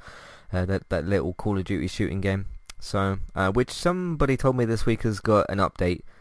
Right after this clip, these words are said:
this week, and, uh, they said that that was supposed to be on Tuesday. That hasn't actually happened. So, um, yeah, it just, uh, makes me a little bit nervous when I'm playing Call of Duty and someone says to me, "Oh, Matt, there's a, there's an update coming out soon." I think, <laughs> "Oh, God." <laughs> But, um,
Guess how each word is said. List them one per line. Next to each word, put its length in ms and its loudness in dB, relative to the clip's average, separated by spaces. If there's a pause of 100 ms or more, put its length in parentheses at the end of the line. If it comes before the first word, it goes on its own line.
(160)
this 220 0
week, 340 -2 (140)
and, 480 0
uh, 320 2
they 120 0
said 200 -4
that 140 -4
that 120 4
was 120 -4
supposed 200 0
to 80 -8
be 80 0
on 120 -2
Tuesday. 520 -2
That 100 -6
hasn't 220 -4
actually 220 -6
happened. 420 -4 (120)
So, 440 0
um, 320 -4 (560)
yeah, 300 0
it 120 -2
just, 360 -2
uh, 320 6 (420)
makes 220 0
me 80 4
a 20 2
little 140 6
bit 160 0
nervous 500 2
when 80 -2
I'm 100 0
playing 220 0
Call 220 0
of 40 0
Duty 280 0
and 100 -2
someone 260 -2
says 220 -4
to 80 -2
me, 100 0
"Oh, 140 2
Matt, 240 0
there's 220 -2
a, 160 2
there's 180 0
an 60 0
update 340 0
coming 240 0
out 140 -2
soon." 240 -2
I 60 -4
think, 200 2
<laughs> 40 6
"Oh, 180 8
God." 320 4 (800)
<laughs> 60 4
But, 320 0
um, 300 2